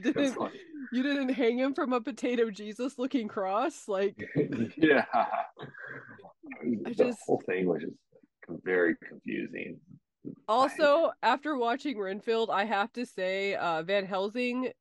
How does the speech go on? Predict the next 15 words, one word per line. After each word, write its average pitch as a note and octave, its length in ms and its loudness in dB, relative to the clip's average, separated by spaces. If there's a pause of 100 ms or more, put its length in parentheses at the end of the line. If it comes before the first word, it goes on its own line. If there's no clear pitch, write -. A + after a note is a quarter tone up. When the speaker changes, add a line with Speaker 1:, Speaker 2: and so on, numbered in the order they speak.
(160)
Speaker 2:
like, F3+ 200 -2
got G3 260 2
a F#3+ 40 -4
shitty F3+ 420 -6
deal. D3 460 -6
He B3 440 -2 (200)
ate, G#3 400 -2
I'm G3+ 180 0
guessing D4+ 340 2
he C#4 160 2
ate F#3+ 260 0
the F3 100 -6
leeches. C#3 440 -10
Like, E3+ 180 -2
that's A#3 280 2